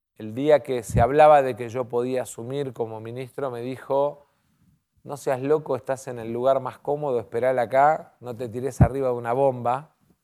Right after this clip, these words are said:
Y a la noche se la conté en mi casa a mi mujer la charla, y mi hijo, el más chico, estaba escuchando,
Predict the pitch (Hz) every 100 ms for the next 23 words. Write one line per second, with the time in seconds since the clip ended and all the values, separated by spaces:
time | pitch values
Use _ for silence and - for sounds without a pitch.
0 | _ _ _ _ _ _ _ _ _ _
1 | 226 123 147 170 - 156 131 127 127 127
2 | 156 151 127 123 135 - 147 127 117 107
3 | 104 107 110 110 113 104 156 120 110 123
4 | 127 139 170 - _ _ - _ _ _
5 | _ _ _ _ _ 107 123 139 - 147
6 | 127 113 101 110 117 - 139 131 127 117
7 | 120 110 131 123 127 -